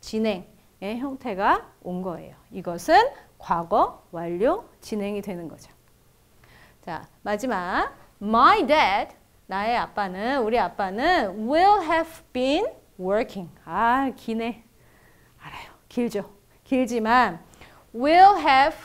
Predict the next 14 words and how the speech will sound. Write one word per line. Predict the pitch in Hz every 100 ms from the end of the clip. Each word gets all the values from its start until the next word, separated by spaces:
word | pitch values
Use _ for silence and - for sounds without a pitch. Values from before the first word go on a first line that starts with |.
| -
그 | 220
다음에 | 226 214 240 254
피피, | 339 339 349 359 403
그 | 494 _ _ _ - _ _ _ _ _ -
다음에 | 220 226 269 339
동사의 | 294 214 226 269 254 254 320 427 - _ _ _
아이엔지로 | - 214 247 233 220 240 240 202 214
해서 | 262 330 254 208
will | 214 339 381
have | 320 269 -
been | - 220 190
working. | 208 247 - 165 202 320 - - - _ _ -
우리 | 233 311
아빠는 | 226 - 285 294 392 294 170